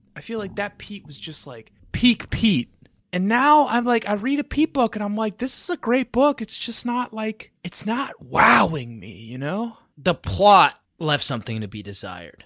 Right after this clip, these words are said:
Speaker 1: Yeah.
Speaker 2: I had so many Larangis moments this week. I have so many burns of the week this week.
Speaker 1: Yeah,
Speaker 2: I had
Speaker 1: I do
Speaker 2: so many
Speaker 1: too.
Speaker 2: moments that stood out that were just funny and clever. But the plot itself was, it was a B plot dressed up and sold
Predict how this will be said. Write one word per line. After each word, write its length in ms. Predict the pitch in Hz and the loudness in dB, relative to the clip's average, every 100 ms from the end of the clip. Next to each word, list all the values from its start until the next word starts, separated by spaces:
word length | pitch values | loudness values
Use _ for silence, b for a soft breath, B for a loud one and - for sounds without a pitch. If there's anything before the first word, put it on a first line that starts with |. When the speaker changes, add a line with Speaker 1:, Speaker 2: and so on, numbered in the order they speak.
| - | -16
Speaker 1:
Yeah. 240 | 156 160 151 | -14 -4 4
Speaker 2:
I 100 | 226 | 6
had 220 | 247 185 | 6 6
so 640 | - - - - 226 214 | 2 4 4 6 8 8
many 200 | 190 185 | 6 2
Larangis 500 | 165 156 147 127 - | 2 2 0 -4 -8
moments 340 | 139 131 139 - | -4 -4 -4 -8
this 160 | 151 | -6
week. 140 | 180 180 | -4 -2
I 60 | |
have 160 | 190 185 | 0 0
so 460 | - - - 269 254 | 0 0 6 8 8
many 140 | 196 | 6
burns 260 | 147 156 127 | 2 -2 -2
of 60 | |
the 100 | 127 | -6
week 360 | 127 139 165 - | -4 0 -2 -4
this 280 | 139 135 - | -10 -10 -6
week. 260 | 180 190 - | -4 -4 -6
Speaker 1:
Yeah, 180 | - 135 | -2 4
Speaker 2:
I 60 | 185 | 4
had 100 | 196 | 6
Speaker 1:
I 40 | |
do 60 | 277 | 4
Speaker 2:
so 220 | 240 226 | 6 6
many 140 | 247 254 | 6 6
Speaker 1:
too. 60 | |
Speaker 2:
moments 360 | 226 233 226 - | 8 6 6 0
that 120 | - | 0
stood 380 | - - 226 208 | 2 6 6 8
out 280 | 190 202 202 | 8 6 4
that 100 | 175 | -4
were 100 | 165 | -4
just 240 | 139 135 | -6 -6
funny 580 | - - 185 202 202 196 | -8 -6 2 2 4 0
and 140 | 147 110 | -2 -6
clever. 640 | - 123 143 147 180 180 - b b b b b | -8 -4 -4 0 -2 -2 -8 b b b b b
But 200 | 143 - | -4 -2
the 100 | - | -10
plot 480 | - - 202 226 247 | -10 0 6 6 4
itself 680 | 170 - 202 196 160 127 | -2 -4 2 4 4 0
was, 560 | 123 127 120 113 - - _ - | -4 -4 -2 -4 -8 -12 _ 2
it 100 | 190 | 4
was 180 | 190 143 | 6 2
a 60 | |
B 340 | 117 - 214 247 | 0 2 4 2
plot 460 | - 202 185 - - | 2 6 6 4 -2
dressed 440 | 160 190 180 - | 4 6 4 2
up 200 | 156 131 | 2 2
and 160 | 143 117 | -2 -2
sold 520 | - - 131 117 104 | 0 4 4 4 -2